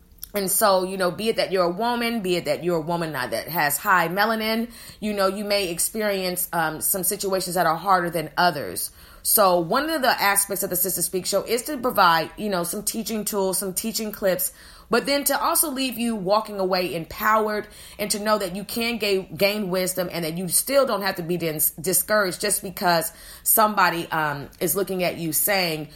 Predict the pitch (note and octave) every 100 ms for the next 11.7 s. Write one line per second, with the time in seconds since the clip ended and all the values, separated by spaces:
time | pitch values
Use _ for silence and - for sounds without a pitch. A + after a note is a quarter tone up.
0 | - - E3+ A3+ G#3 D3 - F3 - C#3
1 | A#2 D#3+ D#3 A2+ - - - - E3+ E3
2 | D3 C3 B2+ - - - - - G#3+ A#3
3 | A3+ A#3+ A#3 G#3+ - _ - F3 D#3 C#3+
4 | C3+ - D3+ D3 G3 F#3 F#3 D#3+ C#3 D3
5 | C3+ - - - - D#3+ D3+ A3 B3 A3+
6 | G#3+ F3 G3 F3 F3 E3+ - D3+ A2+ -
7 | - - - - _ - - G3 F#3 E3
8 | A#2 - - _ - - C3 G3 E3+ E3
9 | E3+ - - - D#3 E3+ D#3 D3+ B2+ A3
10 | G#3+ G#3+ G#3+ A3 G#3 G#3 G#3+ G#3 G3 G#3
11 | G3+ G#3+ G#3 - G3+ G3